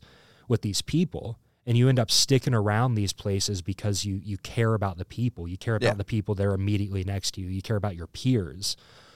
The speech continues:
Speaker 1: Um,
Speaker 2: Yep. I know what you mean.
Speaker 1: Yeah. I mean, it's, it's, that's exactly what it is. The best part about this job, as negative as everyone I work with is, is the fact that we're, we're all in it together,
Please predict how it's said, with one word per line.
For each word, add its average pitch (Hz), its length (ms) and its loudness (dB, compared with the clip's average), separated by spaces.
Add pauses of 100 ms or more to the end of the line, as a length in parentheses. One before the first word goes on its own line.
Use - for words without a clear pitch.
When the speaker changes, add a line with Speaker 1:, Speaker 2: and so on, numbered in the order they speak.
(300)
Speaker 1:
Um, 104 480 4
Speaker 2:
Yep. 90 180 -4 (500)
I 113 40 -12
know 107 80 -6
what - 140 -8
you - 60 -6
mean. 113 140 -6 (200)
Speaker 1:
Yeah. 117 300 0 (200)
I 107 160 0
mean, 104 240 2
it's, 101 300 2
it's, - 480 0
that's 110 220 -2
exactly 104 500 0
what 101 160 2
it 98 140 0
is. 92 400 -2
The 107 100 2
best 107 380 0
part 104 180 0
about 98 260 -2
this 104 200 0
job, 95 420 -4 (960)
as 101 180 2
negative 107 460 2
as 107 140 2
everyone 107 280 2
I 101 80 0
work 101 280 -2
with 101 200 -2
is, 98 520 2 (480)
is 101 160 0
the 101 80 0
fact 104 420 -2
that 92 300 -6
we're, 92 240 -6
we're 95 220 -10
all 127 320 6
in 113 100 4
it 107 100 -4
together, 92 540 -8